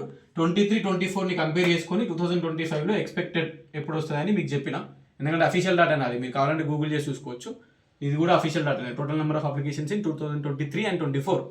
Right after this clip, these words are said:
ట్వంటీ ఫైవ్ total number of applications around forty thousand వచ్చినాయి. ఎగ్జామ్ రాసిన వాళ్ళు థర్టీ ఫోర్, థర్టీ ఫైవ్ థౌజండ్ ఉంటారు. అందులో క్వాలిఫై అయ్యే వాళ్ళు రెండు వేల ఐదు వందల మంది ఉంటారు,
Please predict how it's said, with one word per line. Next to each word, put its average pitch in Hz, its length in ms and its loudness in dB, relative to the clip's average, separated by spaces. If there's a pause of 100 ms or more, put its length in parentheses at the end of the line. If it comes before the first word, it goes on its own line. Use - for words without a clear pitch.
(480)
ట్వంటీ 170 220 6
ఫైవ్ 196 160 4
total 175 220 2
number 175 160 4
of 175 100 2
applications 165 400 0
around 165 240 4
forty 156 220 6
thousand 151 240 2
వచ్చినాయి. 156 240 -6 (440)
ఎగ్జామ్ 170 280 2
రాసిన 165 180 2
వాళ్ళు 180 180 2
థర్టీ 156 180 2
ఫోర్, 160 140 0
థర్టీ 151 160 0
ఫైవ్ 151 140 0
థౌజండ్ 143 260 0
ఉంటారు. 135 200 -4 (400)
అందులో 175 280 4
క్వాలిఫై 156 400 4
అయ్యే 160 180 0
వాళ్ళు 160 220 2
రెండు 160 180 2
వేల 160 140 2
ఐదు 147 100 -2
వందల 143 200 0
మంది 123 140 -4
ఉంటారు, 117 160 -8